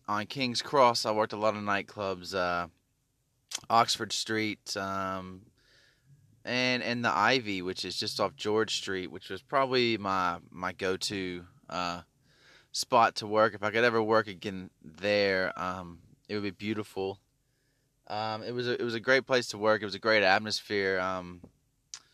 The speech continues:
uh, I forgot who runs it. Uh, Maryville. Maryville runs it, and they, you know, they, they treat their staff like gold. They, they, we, we party, we, we work. You know, there's a good, it's a good lifestyle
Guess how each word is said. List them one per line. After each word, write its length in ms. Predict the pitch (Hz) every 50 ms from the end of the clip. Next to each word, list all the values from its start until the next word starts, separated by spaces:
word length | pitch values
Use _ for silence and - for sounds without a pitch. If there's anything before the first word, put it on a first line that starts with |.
| _ _ _ _ _ _ _ _ _
uh, 440 | - 110 117 120 120 120 120 120 123 - -
I 40 | 110
forgot 400 | 110 - 123 113 135 175 170 156
who 400 | 135 127 127 123 117 110 101 98 -
runs 480 | - 87 95 107 110 131 147 139 107
it. 180 | 104 101 110 - -
Uh, 160 | - 101 98
Maryville. 580 | 92 101 110 117 131 143 135 87 90 87 80 82
Maryville 520 | 90 101 110 131 135 123 107 110 101 98
runs 280 | 90 92 95 101 104 98
it, 200 | 98 101 104 - -
and 200 | 92 98 98 104
they, 480 | 107 113 113 113 113 110 107 101 98 _ _ _ _ _ _ _ - - - - _ _ _ _ _ -
you 140 | 113 110 101
know, 160 | 92 92 92
they, 300 | 90 101 101 98 98 92 - _ _ _ _
they 240 | _ 73 - 107 104
treat 260 | 95 - - 135 131
their 120 | - 117 104
staff 420 | - - - 107 107 107 104 -
like 220 | 101 95 90 - -
gold. 320 | 101 101 120 123 110 80
They, 100 | 90 90
they, 100 | 80 90
we, 200 | 90 98 101 95
we 100 | 90 95
party, 640 | 90 _ - - 131 127 123 120 120 123 120 113
we, 300 | 104 101 101 95 90 85 - _ _ _ _
we 140 | 90 95 95
work. 480 | 92 92 107 110 107 107 - - - - - _ _ _ _ _ _ _ _ _ _ _ _ _ _ _
You 100 | - 104
know, 140 | 98 95 95
there's 160 | 92 92 90
a 80 | 101 92 - _ _ _ _ _ _
good, 360 | - 135 123 113 110 95 85 - _ _ -
it's 120 | - -
a 20 | 113
good 260 | 98 - 165 156 131
lifestyle 640 | 120 110 104 101 95 - - 95 82 80 80 78